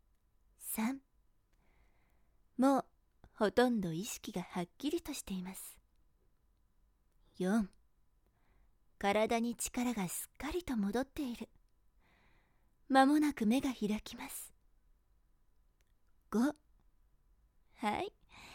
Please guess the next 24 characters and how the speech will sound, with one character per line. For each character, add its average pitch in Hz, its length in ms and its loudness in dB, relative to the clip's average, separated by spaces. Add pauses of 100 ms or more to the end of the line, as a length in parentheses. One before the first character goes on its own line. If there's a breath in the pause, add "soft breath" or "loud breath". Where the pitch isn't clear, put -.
(440 loud breath)
気 247 140 4
持 269 160 6
ち - 180 0
よ 285 80 2
く 233 200 -2
す - 220 -6
っ - 0 - (100)
き 285 140 0
り 285 120 0
と、 - 100 -6
は 226 120 -4 (680 soft breath)
っ - 40 -12 (200)
き 294 160 0
り 359 100 4
と 285 140 -2
目 220 160 2
が 233 100 -2
覚 214 200 -4
め 220 100 2
ま 240 120 0
す 233 200 -6
よ。 226 80 -4 (2750)
は 240 180 -2
い。 330 100 0